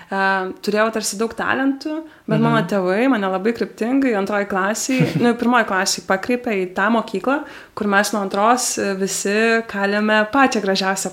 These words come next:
Speaker 1: pasaulyje,
Speaker 2: <laughs>
Speaker 1: e, vokiečių kalbą. Tai, bet aš ją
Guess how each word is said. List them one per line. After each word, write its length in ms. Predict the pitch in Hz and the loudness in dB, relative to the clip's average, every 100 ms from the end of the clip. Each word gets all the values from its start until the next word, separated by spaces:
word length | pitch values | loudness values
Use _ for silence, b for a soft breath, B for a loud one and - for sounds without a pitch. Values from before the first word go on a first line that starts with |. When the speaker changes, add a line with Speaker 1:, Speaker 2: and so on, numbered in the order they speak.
| - | -8
Speaker 1:
pasaulyje, 640 | - 196 214 208 208 214 214 B | -6 -2 2 2 2 0 -4 B
Speaker 2:
<laughs> 180 | B - | B -2
Speaker 1:
e, 140 | 196 196 | 2 2
vokiečių 500 | 202 185 180 170 185 | 2 0 0 -8 -4
kalbą. 440 | 185 185 196 208 - B B - | -2 -2 0 -2 -4 B B -2
Tai, 100 | 214 202 | 0 2
bet 120 | 214 | 2
aš 120 | 220 | 2
ją 60 | 233 | 2